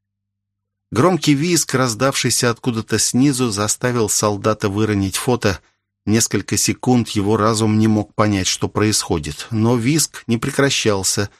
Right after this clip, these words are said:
все нарастая и буквально терзая уши. Что это, побочное действие газа? Или пиктранцы непонятно зачем все-таки решили их добить, использовав какое-то ультразвуковое оружие?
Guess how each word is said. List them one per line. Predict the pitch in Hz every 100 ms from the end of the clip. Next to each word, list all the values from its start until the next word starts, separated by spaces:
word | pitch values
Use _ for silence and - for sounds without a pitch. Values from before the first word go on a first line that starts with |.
| _ _
все | - 110
нарастая | 104 104 - 127 123 123
и | - -
буквально | 113 110 - 101 110 110 110 -
терзая | 110 98 98 98 98 -
уши. | 107 104 - - - _ _ _ _
Что | - - - 113
это, | 78 - 67 - -
побочное | 87 95 101 - 95
действие | 90 101 95 - 92 87
газа? | 117 123 101 80 - _ _ _ _ _
Или | - 117 113
пиктранцы | 113 - - 120 117 - 113 101 -
непонятно | 101 110 113 113 113 113 107
зачем | 101 104 - 120
все-таки | - 113 110 104 113
решили | 101 - 117 107
их | - 117 98
добить, | 92 104 101 117 107
использовав | - 120 107 104 104 101
какое-то | - 95 107 101 113 104 -
ультразвуковое | 113 - 107 98 104 117 110 110 107
оружие? | 127 120 123 98 87 82